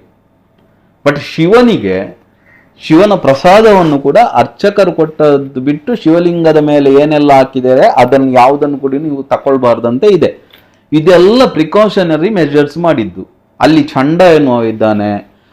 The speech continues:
ಆ ಚಂಡ ಎನ್ನುವ ಶಿವಗಣತಕ್ಕೆ ಶಿವಲಿಂಗದ ಮೇಲೆ ಏನೆಲ್ಲ ಆಗ್ತೇವೆ ಅದನ್ನು ಚಂಡನಿಗೆ ಮಾತ್ರ ಅದರ ಅಧಿಕಾರ ಇರುವುದು. ಆದ್ರಿಂದ ನೀವು ಅದನ್ನು ತಿನ್ಬಾರ್ದು, ಅರ್ಚಕರು ಕೊಟ್ರೆ ಮಾತ್ರ ತಕೊಳ್ಬೋದು ಅಂತೆಲ್ಲ ಹೇಳಿದ್ದು ಯಾಕೆ ಅಂತ ಹೇಳಿದ್ರೆ ಪ್ರಿಕಾಷನರಿ ಮೆಷರ್ಸ್.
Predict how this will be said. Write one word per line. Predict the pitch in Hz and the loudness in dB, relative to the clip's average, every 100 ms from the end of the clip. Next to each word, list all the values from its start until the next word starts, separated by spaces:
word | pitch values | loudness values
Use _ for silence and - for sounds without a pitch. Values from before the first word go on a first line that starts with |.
| _ 107 | _ -2
ಆ | |
ಚಂಡ | 113 127 139 190 | -2 0 0 2
ಎನ್ನುವ | 202 156 139 | 2 0 -4
ಶಿವಗಣತಕ್ಕೆ | 131 143 156 151 143 131 131 131 190 | -4 0 2 2 -2 -2 -6 -2 -4
ಶಿವಲಿಂಗದ | 196 143 147 147 139 135 139 131 | 0 2 4 4 4 2 2 0
ಮೇಲೆ | 127 123 120 | 0 0 0
ಏನೆಲ್ಲ | 117 143 139 | -2 -2 0
ಆಗ್ತೇವೆ | 131 123 120 117 | 0 0 -2 0
ಅದನ್ನು | 113 120 117 | 0 0 -4
ಚಂಡನಿಗೆ | - 120 147 160 139 | -4 -2 -2 0 -2
ಮಾತ್ರ | 127 123 - | -2 -4 -2
ಅದರ | 120 110 | -4 0
ಅಧಿಕಾರ | 107 107 110 117 107 | -2 -2 -4 -2 -2
ಇರುವುದು. | 98 95 92 95 95 | -6 -10 -12 -14 -8
ಆದ್ರಿಂದ | 120 165 151 139 | -6 -4 -4 -4
ನೀವು | 127 131 135 | -2 -2 -2
ಅದನ್ನು | 123 123 | -2 -4
ತಿನ್ಬಾರ್ದು, | 120 131 123 113 104 104 | -4 -4 0 0 2 -2
ಅರ್ಚಕರು | 110 - 214 202 | -2 -2 -2 -2
ಕೊಟ್ರೆ | 175 165 156 | -2 -4 -2
ಮಾತ್ರ | 151 156 - | 0 -2 -2
ತಕೊಳ್ಬೋದು | 185 180 185 160 151 143 | -6 -2 -2 2 2 0
ಅಂತೆಲ್ಲ | 139 143 135 | 0 -2 0
ಹೇಳಿದ್ದು | 139 151 135 131 | 0 0 0 0
ಯಾಕೆ | 131 127 123 | -2 -2 -8
ಅಂತ | 110 | -6
ಹೇಳಿದ್ರೆ | 104 101 143 | -8 -8 -10
ಪ್ರಿಕಾಷನರಿ | - - 165 160 139 120 151 | -10 -6 -6 -4 -6 -4 -4
ಮೆಷರ್ಸ್. | 190 147 107 - | -4 -4 -6 -8